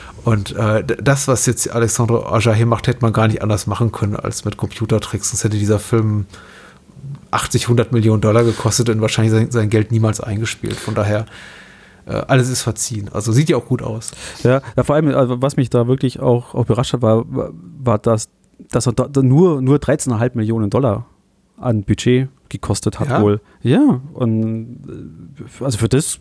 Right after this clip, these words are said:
Speaker 2: für das Geld, alle Achtung.
Speaker 1: <laughs> Das Geld
Speaker 2: Ja,
Speaker 1: alle
Speaker 2: und,
Speaker 1: Achtung.
Speaker 2: und einundneunzig Millionen eingespielt, war alles richtig gemacht.
Speaker 1: Mhm.
Speaker 2: Also auch, auch Alexandre Achats größter kommerzieller Erfolg und Kritikererfolg sogar.
Speaker 1: Mhm.
Speaker 2: Ange-, angeblich.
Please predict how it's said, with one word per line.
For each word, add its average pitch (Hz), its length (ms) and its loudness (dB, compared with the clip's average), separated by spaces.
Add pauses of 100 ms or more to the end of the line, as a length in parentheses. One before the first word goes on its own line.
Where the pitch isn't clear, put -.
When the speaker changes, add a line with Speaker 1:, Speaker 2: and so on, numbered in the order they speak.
(280)
Speaker 2:
für - 80 -16
das 107 200 -2
Geld, 180 300 4 (240)
alle 107 260 -4
Achtung. 113 320 -2
Speaker 1:
<laughs> - 60 -14 (1400)
Das - 160 -20
Geld 117 100 -6
Speaker 2:
Ja, 165 80 2
Speaker 1:
alle 135 80 2
Speaker 2:
und, 113 180 -2
Speaker 1:
Achtung. - 180 -18
Speaker 2:
und 131 120 -2
einundneunzig 156 520 2
Millionen 156 300 4
eingespielt, 180 480 0
war 113 80 -2
alles 117 200 -2
richtig 147 260 0
gemacht. 107 540 -2 (460)
Speaker 1:
Mhm. 113 300 -14 (680)
Speaker 2:
Also 110 160 2
auch, 143 220 0
auch 151 160 2
Alexandre 175 420 2
Achats 160 360 0
größter 190 640 2
kommerzieller 190 420 0
Erfolg - 320 -2 (180)
und 220 160 4
Kritikererfolg 107 720 2
sogar. - 480 0 (180)
Speaker 1:
Mhm. 131 540 -4 (240)
Speaker 2:
Ange-, 120 280 0
angeblich. 107 580 0